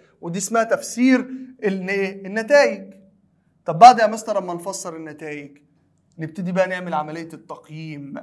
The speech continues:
اللي هي التقييم يعني تحديد نقاط القوة والضعف. يعني إيه؟ يعني أقعد كده مع نفسي أشوف، آه، أنا نظريتي ديت كنت ماشي فيها صح ولا كان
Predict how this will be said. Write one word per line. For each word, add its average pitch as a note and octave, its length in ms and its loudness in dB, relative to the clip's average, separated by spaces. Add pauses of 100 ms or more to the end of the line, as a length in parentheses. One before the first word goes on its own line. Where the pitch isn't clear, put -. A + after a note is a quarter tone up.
(300)
اللي F3 140 -6
هي F#3 240 -4
التقييم F#3+ 840 -8
يعني D#3 280 -2
تحديد A3 1120 -2 (560)
نقاط B3+ 1120 4 (580)
القوة A#3 1400 4 (840)
والضعف. E3 1200 0
يعني E3 340 -6
إيه؟ C#3+ 580 -12
يعني A3+ 200 0
أقعد B3+ 200 -2
كده A#3 220 -6
مع F3 200 -4
نفسي G3+ 380 -16 (760)
أشوف، G#3+ 300 -8
آه، D#3+ 460 -6
أنا D#3 120 -14
نظريتي D#3 540 -14
ديت E3 380 -14
كنت D3 240 -20
ماشي F#3 260 -14
فيها F3+ 220 -16
صح - 640 -20
ولا D3 300 -12
كان C#3+ 280 -20